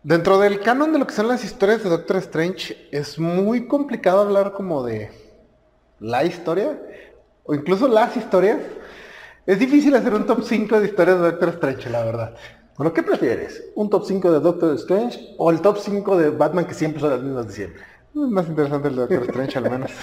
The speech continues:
Speaker 2: <laughs> No, pero sí es cierto, la verdad es que, eh, podrás mencionar algún número por ahí de la época clásica de Ditko y Lee, o podrás de repente sacar una que otra, pero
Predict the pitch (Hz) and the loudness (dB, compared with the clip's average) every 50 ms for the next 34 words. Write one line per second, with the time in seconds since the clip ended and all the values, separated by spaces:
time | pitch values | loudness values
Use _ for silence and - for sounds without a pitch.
0 | - - - _ _ - 175 208 196 180 - - - - - - 202 226 247 262 | -16 -18 -18 _ _ -14 -10 -6 -6 -6 -6 -8 -12 -20 -8 -2 0 2 4 4
1 | 247 226 233 269 262 214 - 226 220 - - 165 151 147 156 165 190 180 - - | 2 2 2 0 2 4 4 4 4 4 4 6 6 6 6 6 4 2 0 -2
2 | - 196 196 202 208 208 202 - - 147 135 127 123 117 - - - - - - | 2 4 4 4 4 2 0 0 2 4 6 6 4 2 0 -4 -8 -16 -20 -20
3 | - - - - - _ - - 175 165 180 190 202 190 196 208 175 - 170 160 | -20 -20 -20 -20 -20 _ 0 2 4 6 8 8 6 6 4 0 -2 0 0 2
4 | 165 165 170 165 165 160 151 139 131 127 127 131 131 127 117 - - 107 101 92 | 2 2 2 2 0 -2 -2 -4 -4 -4 -4 -4 -4 -4 -4 -6 -6 -4 -2 -4
5 | 95 101 101 104 110 113 123 123 117 113 98 90 87 95 90 101 101 - - 101 | -4 -4 -6 -8 -8 -6 -6 -6 -6 -6 -4 -4 -4 -4 -4 -6 -8 -10 -10 -10
6 | - 104 92 87 - - - 92 87 82 82 80 90 92 90 - 87 92 92 87 | -8 -8 -8 -8 -8 -10 -8 -6 -6 -6 -6 -8 -10 -12 -14 -12 -10 -10 -10 -8
7 | 92 127 139 143 143 139 143 127 113 - - 101 92 98 101 101 107 110 113 117 | -6 -4 -2 -2 0 0 0 0 0 -2 -4 -4 -2 -2 -2 -2 -2 -2 -2 -4
8 | 104 101 107 104 - - 101 98 107 110 117 - - - - 101 - - - 107 | -4 -6 -8 -10 -10 -8 -8 -8 -8 -10 -12 -14 -16 -14 -14 -16 -12 -8 -8 -8
9 | 110 - - - - - - - - - _ _ _ _ _ _ - 214 254 320 | -8 -10 -14 -20 -20 -20 -20 -20 -20 -20 _ _ _ _ _ _ -10 -10 -8 -6
10 | - - 214 - - - - - - - - - 226 220 226 233 240 233 - - | -6 -6 -6 -6 -4 -4 -4 -4 -6 -8 -8 -6 -2 0 0 0 0 -2 -6 -12
11 | - - - - - 170 160 156 156 147 - - - - - - | -16 -18 -8 -2 0 2 2 2 2 0 -2 -6 -12 -14 -16 -18